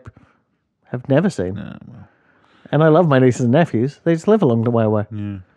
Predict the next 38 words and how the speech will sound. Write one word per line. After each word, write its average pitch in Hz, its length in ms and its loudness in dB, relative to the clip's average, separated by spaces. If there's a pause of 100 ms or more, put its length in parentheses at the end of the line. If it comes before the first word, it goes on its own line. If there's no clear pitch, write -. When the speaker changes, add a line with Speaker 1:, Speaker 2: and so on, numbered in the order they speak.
(120)
Speaker 1:
That's - 100 -14
how 196 80 2
Speaker 2:
Okay, 151 80 2
Speaker 1:
life 196 240 4
Speaker 2:
well, 117 140 2
Speaker 1:
works. 123 160 -2
Speaker 2:
they 95 80 -6
do 90 80 -4
live 92 160 -8 (140)
miles 92 240 -8
away, 82 140 -10
but - 120 -8
even 151 180 -8
then, 156 240 -4
but - 240 -8
we 101 140 -10 (180)
get 110 140 -6
regular 110 500 -8
contact - 340 -8
with 95 100 -14
Jennifer 101 360 -8
about 90 240 -8 (180)
Rhiannon, 92 580 -12
so. 92 140 -12
Speaker 1:
Yeah, 165 100 0
yeah. 143 180 0 (840)
Yeah, 202 80 -2
but 156 100 -2
it's 131 100 -4
not 127 140 0
a 127 40 -2
name, 139 380 0
so 117 220 -10
I 117 40 -8
don't 110 160 -8
care. 127 260 -6
Speaker 2:
<sighs> - 60 -20 (340)
Well. - 1000 -10